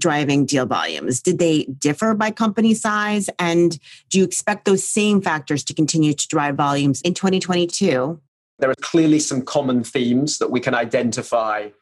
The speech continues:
Speaker 2: that I think cut across big and small, right? I think in the corporate boardroom, there are a few things that are in many, many transactions. One is technology, whether that is offensive or defensive. Another is E S G,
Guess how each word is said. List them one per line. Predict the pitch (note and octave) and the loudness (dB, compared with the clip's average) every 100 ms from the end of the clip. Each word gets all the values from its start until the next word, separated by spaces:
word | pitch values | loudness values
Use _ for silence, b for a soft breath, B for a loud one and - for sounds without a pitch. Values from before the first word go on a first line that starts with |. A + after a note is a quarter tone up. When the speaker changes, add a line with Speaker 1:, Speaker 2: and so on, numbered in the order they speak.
| _ | _
Speaker 2:
that | C3 | -2
I | C3+ | 0
think | D3+ D#3 | 2 0
cut | D3 C#3 C#3 | 0 -2 -4
across | - C#3+ B2 | -2 -2 -2
big | - D3 A2+ | -2 -2 0
and | A#2+ A#2 A#2 | 0 0 -4
small, | - A#2+ G2+ F2 - _ _ | -2 0 0 -4 -10 _ _
right? | A#2 A2+ C#3+ B B - | -2 0 -2 B B -4
I | D#3 | -2
think | - F#3 | 0 0
in | - D3+ | 2 0
the | D3 | 0
corporate | - G3+ F#3+ D#3 D3 | 0 2 2 0 0
boardroom, | D3 C#3 C3+ B2 A#2+ | 0 0 2 0 2
there | B2 | 2
are | B2 | 2
a | |
few | A#2+ - D3 | 0 0 0
things | C#3+ C#3+ B2 A#2+ A2 - _ | 2 -2 -2 -4 -6 -8 _
that | B2+ A#2+ | -2 2
are | A#2+ A#2+ A#2+ - _ _ - | 2 4 2 -2 _ _ -4
in | C3+ B2+ C3 | 2 4 4
many, | C#3 C#3 | 4 2
many | B2 B2 A#2+ | 2 2 0
transactions. | B2 A2 A2+ G2 - - F#3 - _ _ _ | -2 -2 -2 -4 -6 -8 -8 -10 _ _ _
One | B2+ D3 D3 | 0 0 2
is | C#3+ C3 C3 - | 2 0 -2 -6
technology, | - D3 C#3+ C3 B2+ - B2+ C3 C3 _ | -4 0 2 2 2 0 -2 -2 -4 _
whether | C3 B2 | 0 0
that | A#2+ A#2+ | 0 0
is | A#2 A#2 - - | 0 -2 -4 -2
offensive | C#3 - C3+ B2 C3 A#2+ - | -2 0 0 0 0 -2 -2
or | B2 | -4
defensive. | G2+ A#2 - G#2 G2 - D#2 - _ _ _ | 0 0 0 -4 -4 -6 -6 -10 _ _ _
Another | - D3 C#3+ C#3+ | 0 0 2 2
is | C#3 - | 0 2
E | D#3 | 2
S | C3+ B2+ - | 2 0 -4
G, | C#3+ C#3 C3 C3 C3 | -2 2 4 2 0